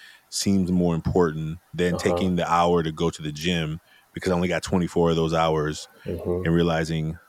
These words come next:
Speaker 1: what am I making time for? What am I choosing to make more important than my health? What am I choosing to make more important than rest? What am I choosing to make more important than friends?
Speaker 2: Yeah.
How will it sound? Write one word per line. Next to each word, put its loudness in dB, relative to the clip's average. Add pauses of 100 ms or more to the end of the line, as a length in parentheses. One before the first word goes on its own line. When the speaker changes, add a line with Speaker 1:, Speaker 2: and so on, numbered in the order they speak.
(440)
Speaker 1:
what 4
am 4
I 2
making -2
time -4
for? -12
What -2
am 2
I 2
choosing 0 (480)
to -2
make 0
more 4
important 2
than -2
my -4
health? -4
What -4
am -2
I -2
choosing 2
to -2
make -2
more 0
important 0
than -4
rest? -4
What -8
am -4
I -4
choosing 2
to -4
make 0
more -2
important -4
than -8 (300)
friends? -2 (280)
Speaker 2:
Yeah. -4